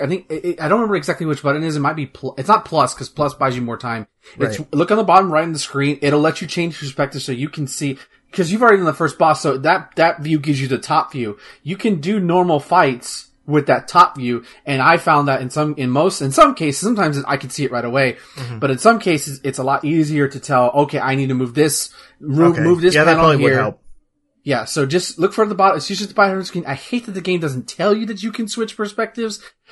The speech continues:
Speaker 1: Um, and I forget sometimes, but if you look in the bottom right-hand screen, it tells you right there, "Change perspective." Um, and then it'll go from a top-down perspective, uh, like the boss fights, and much easier. It, I found it much easier to tell, "Okay, this goes
Speaker 2: Nice.
Speaker 1: here." Sometimes
Speaker 2: Okay.
Speaker 1: I don't, 'cause I'm a dunce.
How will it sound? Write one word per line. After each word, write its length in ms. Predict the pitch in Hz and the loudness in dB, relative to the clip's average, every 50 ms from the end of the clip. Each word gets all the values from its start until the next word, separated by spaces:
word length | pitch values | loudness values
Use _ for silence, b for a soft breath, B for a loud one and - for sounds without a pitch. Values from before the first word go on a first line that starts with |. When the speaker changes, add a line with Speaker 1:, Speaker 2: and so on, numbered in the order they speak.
| b b | b b
Speaker 1:
Um, 480 | 156 143 139 139 139 139 139 135 131 _ _ _ _ _ _ _ _ _ _ _ - - | 2 2 4 4 4 2 0 -2 -6 _ _ _ _ _ _ _ _ _ _ _ -10 -6
and 140 | 143 135 | -4 0
I 160 | 139 139 170 220 | 4 6 6 6
forget 320 | - 175 139 156 143 - | 6 4 0 0 0 0
sometimes, 520 | - 143 127 - 139 131 123 120 117 - - _ _ _ _ _ - | -2 -6 -6 -4 -4 -4 -4 -4 -6 -8 -12 _ _ _ _ _ -2
but 160 | 139 143 139 | 2 2 2
if 80 | 135 139 | 2 2
you 60 | 147 | 0
look 100 | 180 175 | 0 0
in 40 | 175 | 0
the 60 | 156 | 0
bottom 180 | 156 160 156 151 | 2 2 2 2
right-hand 260 | 156 151 147 147 135 | 0 0 0 0 -4
screen, 320 | - - 139 131 131 123 - _ _ _ _ _ - | -2 -2 -2 -2 -2 -2 -4 _ _ _ _ _ -8
it 100 | - 139 | -8 -4
tells 160 | 135 139 127 | -2 -2 -4
you 80 | 123 123 | -2 0
right 180 | 135 135 139 - | 0 0 0 0
there, 180 | 143 135 131 120 | 0 -2 -2 -2
"Change 280 | - 151 139 127 - | -2 -2 -2 -2 -2
perspective." 600 | - 139 135 - 139 120 - - 135 123 113 _ _ _ _ _ _ _ _ - | -4 -8 -6 -4 -4 -4 -4 -4 -6 -8 -8 _ _ _ _ _ _ _ _ -8
Um, 400 | 123 123 120 117 113 113 113 120 - | -4 -2 -2 -2 -2 -4 -4 -6 -8
and 220 | 120 123 120 117 | -8 -8 -6 -6
then 260 | 117 117 117 113 117 - | -6 -6 -6 -8 -8 -6
it'll 260 | - 131 131 123 127 117 | -4 -2 -2 -2 -2 -2
go 160 | - 131 123 | 0 -2 0
from 180 | 120 135 120 | 0 -2 -6
a 60 | 113 - | -6 -4
top-down 480 | - 160 165 156 - 147 135 131 120 | 2 4 4 4 4 2 0 0 0
perspective, 640 | - - 123 - - 127 117 - - 123 120 117 _ _ _ _ _ _ _ _ - | -2 -6 -10 -6 -6 -6 -6 -6 -6 -8 -8 -8 _ _ _ _ _ _ _ _ -10
uh, 140 | - 123 117 | -6 -4 -4
like 120 | 117 113 - | -4 -6 -2
the 40 | 123 | 0
boss 200 | 147 151 147 - | 0 0 0 0
fights, 240 | 139 123 120 - - | -4 -4 -4 -6 -8
and 240 | 127 117 113 104 - - | -8 -8 -8 -8 -8 -4
much 320 | 139 139 139 135 135 139 | 2 4 4 4 2 0
easier. 500 | 131 123 113 123 120 117 113 110 110 - | -6 -6 -4 -4 -4 -4 -4 -6 -6 -4
It, 160 | 135 131 - 143 | -6 -6 -4 -2
I 80 | 156 | -4
found 180 | 147 165 156 135 127 | 0 0 2 2 2
it 20 | |
much 180 | 123 123 - - | -2 -2 -4 -4
easier 220 | 123 117 123 113 | -6 -6 -6 -8
to 140 | 104 113 113 | -8 -12 -12
tell, 240 | - - 120 110 - | -8 -6 -4 -4 -2
"Okay, 260 | 127 123 117 - 117 | -4 -4 -4 -6 -10
this 180 | 110 123 110 | -10 -10 -10
goes 140 | - - 110 | -8 -6 -4
Speaker 2:
Nice. 260 | 175 143 113 104 - | -4 -4 -4 -6 -10
Speaker 1:
here." 180 | - - - - | -12 -16 -14 -2
Sometimes 360 | - 262 302 320 320 311 302 294 | 6 6 6 8 6 4 4 4
Speaker 2:
Okay. 60 | 262 | 2
Speaker 1:
I 20 | |
don't, 220 | 262 277 220 151 - | 4 2 2 2 0
'cause 80 | 151 | -2
I'm 140 | 165 180 202 | -2 0 0
a 40 | 190 | 0
dunce. 340 | 190 143 113 - - - | 0 -2 -2 -4 -10 -12